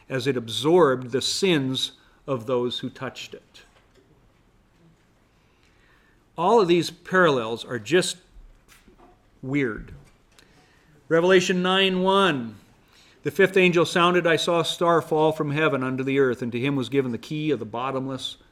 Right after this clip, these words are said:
pit." Revelation eight ten, "And the third angel sounded, and there fell a great star from heaven, burning as it were a lamp, and it fell upon the third part of the rivers and upon the fountains of waters." And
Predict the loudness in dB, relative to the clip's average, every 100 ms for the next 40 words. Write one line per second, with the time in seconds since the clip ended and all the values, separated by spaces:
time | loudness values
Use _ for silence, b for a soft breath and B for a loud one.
0 | -20 -16 -2 0 0 -8 b b b b
1 | -2 2 2 2 0 -2 -2 -4 -2 -2
2 | -4 0 2 4 4 0 -4 -2 -2 0
3 | 0 0 -2 0 -2 0 0 0 -2 0
4 | 2 0 -2 0 -2 -2 -2 0 -2 -2
5 | -2 -2 0 0 -2 -4 -8 -4 -2 -2
6 | -2 -4 -2 2 2 2 0 0 2 2
7 | 0 -2 -4 -2 -2 -4 -4 -4 -4 -8
8 | -8 b b -2 0 0 2 4 4 2
9 | -4 -10 b b b -6 -4 -4